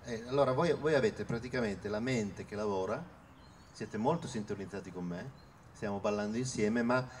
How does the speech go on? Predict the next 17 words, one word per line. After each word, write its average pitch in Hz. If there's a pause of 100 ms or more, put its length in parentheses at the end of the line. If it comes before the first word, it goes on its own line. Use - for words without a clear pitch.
(140)
io 156
sto 147
ballando 107
all'ottanta 139
per 117
cento 175
con 107
la 98
vostra 95
mente, 87
e 147
un, 151
c'è 185
un 185
venti 190
per 170
cento 147